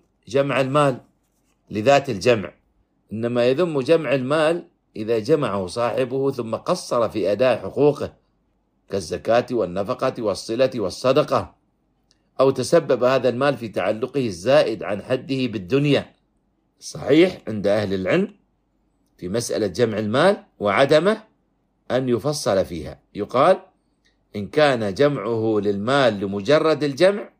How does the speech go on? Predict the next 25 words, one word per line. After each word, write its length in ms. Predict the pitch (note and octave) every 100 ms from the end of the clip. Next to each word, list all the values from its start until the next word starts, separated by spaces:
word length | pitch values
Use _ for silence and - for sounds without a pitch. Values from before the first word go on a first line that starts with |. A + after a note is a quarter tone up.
| _ _ -
مع 180 | G2+ G#2+
التقصير 600 | - G#2 - - D#3 G#2
في 160 | G#2
حق 240 | A#2+ - C#3
الله 480 | B2 D3 C3+ G#2+
وحق 420 | F#2+ F#2+ C#3+ C#3+ C3
عباده 680 | B2 B2 D#3 D3 B2 A#2
فيه، 360 | A2+ G3 A3 - _ _ _ _ _ -
أو 220 | B2 G#2+
أل-، 400 | A2 A#2 G#2+ -
ألهى 340 | F#3 E3 B2+ A#2
عن 260 | F#2 A2
الواجبات 640 | G#2+ G#2 A2 G2+ A2 D3+
الشرعية، 720 | - D3 C#3 B2+ F#3 G#3 G#3+ _ _ _ -
أو 140 | A2 G2
كان 260 | D3 C3+
سببًا 500 | A2 D#3+ D#3+ C#3 B2+
في 160 | G#2+ B2+
رقة 320 | D3 - C#3+
الديانة 580 | B2+ F#2 A2+ C#3 C3+ A2+
وضعفها، 520 | A#2 C3 C3+ D#3+ F3
فهو 400 | D3+ G#2 A#2 A2
مذموم 640 | G#2 G#2 F#2 A2 C#3 C#3 E3
بلا 320 | C#3 G2+ F#2
شك. 400 | - E2 _